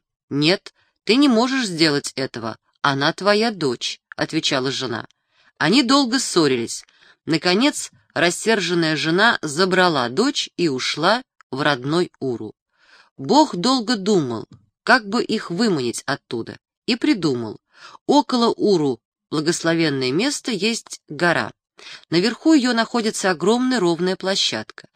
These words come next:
На этой площадке Ишвара решил дать представление для жителей Уру. Он думал, что жена и дочь придут посмотреть на спектакль.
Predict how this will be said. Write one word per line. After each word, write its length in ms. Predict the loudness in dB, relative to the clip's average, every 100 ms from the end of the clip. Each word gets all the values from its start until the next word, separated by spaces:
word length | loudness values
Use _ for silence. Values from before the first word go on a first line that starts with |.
| -20 -20 -6
На 180 | 0 0
этой 160 | 0 -4
площадке 680 | -2 0 2 0 -2 -4 -2
Ишвара 520 | -2 0 0 2 0
решил 440 | 0 -2 0 0
дать 340 | 2 2 0 0
представление 840 | 0 0 -2 0 2 2 2 0
для 240 | 0 0 2
жителей 500 | 0 0 -2 -2 0
Уру. 320 | -2 -2 -6 -16 -20 -20 -20 -4
Он 240 | 0 2
думал, 300 | 4 4 2
что 240 | 0 0 0
жена 360 | 2 2 2
и 80 | 2
дочь 360 | 2 0 0 -6 -20 _
придут 340 | 0 2 2
посмотреть 580 | -2 -4 -2 0 -2 -2
на 80 | -6
спектакль. 640 | -6 -10 -8 -10 -10 -20